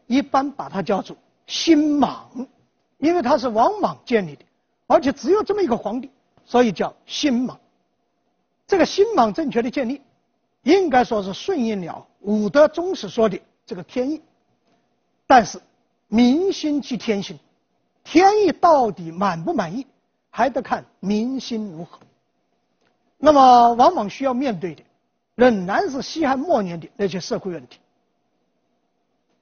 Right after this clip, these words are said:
土地兼并、贫富悬殊、民不聊生，他要解决这些问题。当然，实际上王莽从他执政开始，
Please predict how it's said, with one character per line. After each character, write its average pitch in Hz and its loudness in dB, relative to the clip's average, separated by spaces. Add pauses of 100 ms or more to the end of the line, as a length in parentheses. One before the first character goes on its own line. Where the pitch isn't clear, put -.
(320)
土 190 -6
地 220 -2
兼 240 0
并、 254 -6 (1040)
贫 262 -4
富 269 -4
悬 208 -4
殊、 269 -8 (600)
民 247 0
不 277 0
聊 233 6
生， 262 -2 (1400)
他 359 4
要 311 6
解 185 -8
决 208 -4
这 427 4
些 - -6
问 196 -12
题。 - -20 (1400)
当 262 4
然， - -8 (440)
实 392 0
际 427 -2
上 202 0
王 330 2
莽 165 -6
从 233 -10
他 220 -2
执 247 -4
政 330 -4
开 202 -4
始， - -12